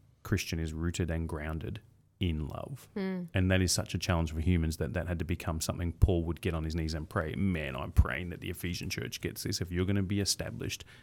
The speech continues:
Speaker 1: be established in love." It's in love that you're established. And then verse eighteen, "That you may have power together with all the Lord's holy people to grasp how wide and long and high and deep is the love of Christ." That you would know this love that surpasses knowledge.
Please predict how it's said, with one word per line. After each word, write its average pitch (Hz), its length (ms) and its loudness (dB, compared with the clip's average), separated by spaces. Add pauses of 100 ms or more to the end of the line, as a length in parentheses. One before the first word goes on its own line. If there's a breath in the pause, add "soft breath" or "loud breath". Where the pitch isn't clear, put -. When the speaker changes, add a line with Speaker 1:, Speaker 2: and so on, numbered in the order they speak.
(140 loud breath)
Speaker 1:
be 92 140 4
established 82 520 -2
in 92 140 -2
love." 95 200 -6
It's 110 180 0
in 87 200 2
love 82 300 2
that - 160 0
you're 92 140 -6
established. - 560 -6
And 95 120 2
then 90 200 4
verse 87 240 2
eighteen, 92 260 -2
"That - 80 -2
you 95 80 2
may 90 120 2
have 85 180 -4
power 90 340 2 (380 loud breath)
together 95 240 6
with 90 120 4
all 104 140 6
the 110 80 2
Lord's 90 280 4
holy 90 340 -2 (100)
people 87 320 -4
to 90 140 -4
grasp 80 460 -2
how 80 200 2
wide 95 380 2
and 80 160 -2
long 82 160 0
and 82 100 -2
high 78 300 -8 (100)
and 85 160 -2
deep 90 360 4 (340)
is 80 160 4
the 76 80 -2
love 69 200 -4
of - 120 -8
Christ." - 420 -6 (560 soft breath)
That 87 120 -4
you 87 120 2
would 82 140 0
know 82 260 4 (260)
this 90 280 0
love 90 600 2
that 90 200 2
surpasses 82 600 0
knowledge. - 520 -4